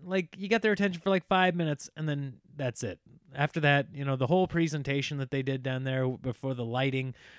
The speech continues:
of the faces, they could have done without that. They're like, "I don't care about any of this person's accomplishments. There's a face in a mountain. Who cares? I wanna crawl on this rock. Let's get the hell out of here, Mom and Dad." And so we saw it,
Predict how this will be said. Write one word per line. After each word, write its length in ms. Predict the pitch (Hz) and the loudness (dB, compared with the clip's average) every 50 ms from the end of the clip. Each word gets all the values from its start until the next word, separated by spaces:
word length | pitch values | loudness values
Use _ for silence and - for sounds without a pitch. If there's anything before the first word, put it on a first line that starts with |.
| - - - | -20 -8 -2
of 260 | - 127 123 123 123 123 | 0 0 0 2 2 0
the 100 | 127 - | 0 0
faces, 680 | - 139 127 123 117 - - 131 127 123 117 107 - - - - - - - _ _ - - - | 2 2 2 2 2 2 2 2 2 2 2 0 -4 -8 -16 -20 -20 -20 -20 _ _ -20 -18 -8
they 240 | 139 143 147 147 143 | -2 2 4 4 4
could 140 | - 147 135 | 2 0 -2
have 80 | 127 | 0
done 180 | 127 127 127 123 | 0 0 2 2
without 340 | 117 113 123 110 110 101 - | 2 2 2 2 0 0 -2
that. 220 | 107 95 92 - | -4 -6 -4 -4
They're 100 | 113 117 | -4 -2
like, 160 | 113 110 110 123 | -2 -2 0 2
"I 160 | 139 160 185 | 2 4 4
don't 180 | 208 220 202 | 2 2 -2
care 500 | - - 185 180 175 170 170 170 165 156 | -2 -2 0 0 2 2 2 2 0 0
about 480 | 139 151 147 147 143 143 143 143 139 131 | 0 -2 0 2 2 4 4 2 2 0
any 220 | 143 165 185 190 | 0 0 0 2
of 80 | 190 185 | 2 2
this 100 | 175 - | 2 0
person's 380 | - - 170 151 - 156 143 143 | 0 0 0 0 0 -2 -4 -4
accomplishments. 720 | 139 - 156 160 160 147 156 143 - - 165 160 151 - | -2 0 0 0 2 0 0 -2 0 0 -2 -2 0 -2
There's 120 | 139 110 | -4 -4
a 40 | 104 - | -4 -2
face 320 | - 185 196 233 214 - | 2 4 4 4 4 0
in 60 | 208 | -2
a 40 | 190 | 0
mountain. 380 | 185 185 185 185 180 160 147 143 | 2 2 2 2 0 0 -2 -2
Who 120 | 139 127 | -4 -4
cares? 460 | - - 190 190 196 196 190 175 - | -4 -2 0 2 4 4 2 2 0
I 80 | 160 135 | -2 -2
wanna 140 | 127 120 117 | -2 -4 -4
crawl 360 | - - 156 151 170 190 190 | -4 -2 2 4 4 4 4
on 180 | 165 160 170 175 | 2 0 0 0
this 200 | 175 160 - - | -2 -2 -2 -2
rock. 340 | 135 123 123 120 - - - - - - - _ - | -2 0 0 -2 -4 -8 -16 -20 -20 -20 -18 _ -8
Let's 140 | 110 - - | -8 -6 -4
get 120 | 139 123 | -6 -6
the 60 | - | -4
hell 180 | 135 139 143 135 | -2 -2 -2 0
out 140 | 135 131 123 | 0 0 0
of 40 | 117 | 0
here, 100 | 120 123 | -2 -2
Mom 200 | 120 120 120 117 | 0 -2 -2 -2
and 100 | 120 117 | -2 -2
Dad." 260 | 113 107 92 87 85 - _ _ _ _ _ _ _ _ _ _ _ _ - - - | -2 -2 -2 -4 -6 -10 _ _ _ _ _ _ _ _ _ _ _ _ -20 -12 -10
And 120 | 117 104 | -10 -8
so 140 | - 120 113 | -8 -8 -8
we 80 | 110 95 | -6 -6
saw 340 | - - 214 233 220 214 | -2 2 4 6 6 6
it, 100 | 214 - | 4 2